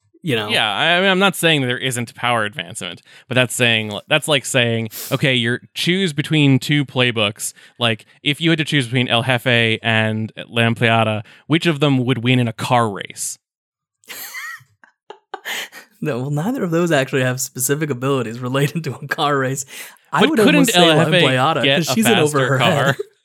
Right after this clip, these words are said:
Speaker 2: <laughs>
Speaker 1: Yeah, but faster car, like, th-, there's no stats for that.
Speaker 2: Right.
Speaker 1: <laughs> No stats for car.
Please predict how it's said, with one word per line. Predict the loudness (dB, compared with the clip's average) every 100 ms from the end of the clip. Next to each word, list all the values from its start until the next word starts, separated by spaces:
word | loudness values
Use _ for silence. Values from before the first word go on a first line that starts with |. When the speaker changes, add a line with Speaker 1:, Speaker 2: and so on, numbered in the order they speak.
| _ _ _ _ _ _ _ _ -8
Speaker 2:
<laughs> | -8 -8 -12 -20 _ _ _ -20 -20 _ -20 _ _ -20 -20 -20 -20 _ -2
Speaker 1:
Yeah, | 0
but | 0
faster | 0 0 0
car, | 0 0
like, | -2 -6
th-, | -4
there's | -2 0
no | -2
stats | 0 -2 -4
for | -10
that. | -14 -4
Speaker 2:
Right. | 0 0 -4 _ _ _
Speaker 1:
<laughs> | _ -4
No | -2
stats | -2 -4 -4 -6
for | -10
car. | -8 -8